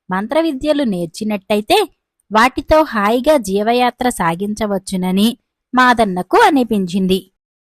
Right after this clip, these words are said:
ఊరికి దూరంగా కొండల మధ్య ఒక మఠంలో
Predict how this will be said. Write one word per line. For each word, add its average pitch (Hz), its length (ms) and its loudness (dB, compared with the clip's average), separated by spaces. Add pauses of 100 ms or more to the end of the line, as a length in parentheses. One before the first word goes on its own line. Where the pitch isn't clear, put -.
(120)
ఊరికి 320 320 2
దూరంగా 269 540 4
కొండల 214 420 0
మధ్య 226 460 4 (140)
ఒక 220 140 -2
మఠంలో 202 640 2